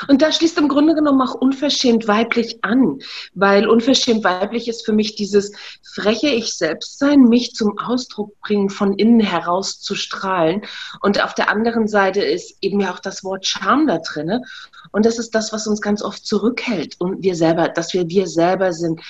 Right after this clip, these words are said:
dass wir uns mit unserem Körper zeigen, ihn nicht bemängeln, dass wir ihn so annehmen, wie er gerade in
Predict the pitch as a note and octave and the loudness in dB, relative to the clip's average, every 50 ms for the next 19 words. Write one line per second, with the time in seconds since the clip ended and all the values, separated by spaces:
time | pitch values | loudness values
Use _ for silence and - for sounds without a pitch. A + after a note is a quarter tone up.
0 | - - - - _ _ F#3 F3 - - - C#3+ F3 E3 - G3 F3+ - D3 F#3 | -16 -18 -18 -20 _ _ -12 -10 -4 -2 0 0 0 -2 -4 -4 -4 -2 -4 -4
1 | E3+ F#3+ E3+ E3+ F#3 F3 - - - E3+ F3 F3 - F#3 F3+ - - - - - | -4 -6 -6 -4 -4 -4 -4 -4 -4 -4 -4 -2 -2 -4 -4 -4 -10 -10 -8 -4
2 | E3+ F3 E3+ - F3+ F3+ E3 E3 E3 F3 E3 - - _ _ _ - - - - | -4 -4 -4 -6 -8 -6 -4 -4 -4 -4 -6 -10 -16 _ _ _ -20 -20 -20 -20
3 | - - _ _ _ _ F#3+ F3+ G3 F#3+ F3+ F#3 F3+ F#3 F#3+ G3 F#3+ F#3 F3+ F3 | -20 -20 _ _ _ _ 0 0 2 2 2 2 2 2 2 2 2 2 2 2
4 | E3+ E3+ E3+ E3+ E3 - - - G3 - G#3 G3+ G3 A3+ - - A#3 D4 E4 F4 | 2 2 2 0 -2 -4 -4 -6 -2 0 0 0 0 0 0 2 2 4 4 4
5 | D#4+ C4 G#3+ G#3 A3 A3+ A3+ G#3+ G3 G3 - - - G3 G#3+ A3+ A#3+ A3 G#3 G#3+ | 4 4 4 4 0 0 0 0 -4 -6 -8 -8 -6 -6 -2 0 0 0 0 -2
6 | - | -6